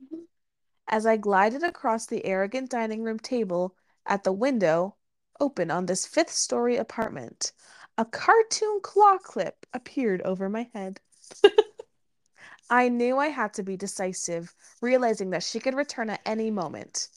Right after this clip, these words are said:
Speaker 2: I committed. I grabbed the ribs with my hand and gently shook off the juice and executed a perfect throw right into the center of the open window. Here comes the big butcher.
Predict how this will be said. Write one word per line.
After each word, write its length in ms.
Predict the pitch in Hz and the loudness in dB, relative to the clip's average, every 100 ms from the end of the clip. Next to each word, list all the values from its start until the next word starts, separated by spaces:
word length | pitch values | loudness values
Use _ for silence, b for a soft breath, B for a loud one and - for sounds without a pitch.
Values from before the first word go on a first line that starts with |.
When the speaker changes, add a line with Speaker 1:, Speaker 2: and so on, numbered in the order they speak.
| _ _ - | _ _ -8
Speaker 2:
I 160 | 175 185 | -4 -4
committed. 580 | 202 196 185 180 180 - _ b b b b | -2 -2 0 0 -2 -6 _ b b b b
I 160 | 196 196 | 2 2
grabbed 580 | 190 185 196 220 269 294 | 2 4 8 8 8 2
the 100 | 330 | -4
ribs 500 | 311 294 202 202 - | -2 -2 -2 -6 -8
with 160 | 202 | -10
my 160 | 208 214 | -8 -8
hand 420 | 233 202 170 180 - | -6 -8 -8 -10 -6
and 200 | 214 202 | -6 -2
gently 380 | 247 - 180 | -4 -2 -6
shook 280 | 196 - 285 | -8 -8 -2
off 200 | 339 339 | 0 0
the 80 | 359 | -4
juice 560 | - 254 190 - - - b b | -6 -6 -6 -6 -12 -20 b b
and 180 | 240 233 | -10 -4
executed 720 | 233 - 370 359 254 208 196 214 _ - | -4 -4 -6 -6 -6 -4 -6 -8 _ -4
a 120 | 208 | -4
perfect 680 | - - 294 330 - 440 - | -4 -4 -2 -2 -2 -6 -6
throw 540 | - 339 254 196 208 _ _ - | -12 -2 0 0 -2 _ _ -6
right 260 | 247 269 - | 0 2 0
into 220 | 196 202 | -6 -8
the 100 | 196 | -6
center 360 | - 247 220 170 | -4 -4 -4 -6
of 120 | 185 | -4
the 140 | 196 | -4
open 340 | 190 190 214 214 | -4 -4 -6 -6
window. 440 | 208 170 175 190 _ _ _ _ _ _ _ _ _ _ _ - | -6 -6 -6 -8 _ _ _ _ _ _ _ _ _ _ _ 0
Here 220 | 233 254 | 2 2
comes 320 | - 269 262 | 0 -2 -2
the 100 | 269 | -2
big 280 | 233 247 214 | 2 0 2
butcher. 580 | 226 220 185 175 185 | -4 -2 -2 -2 -4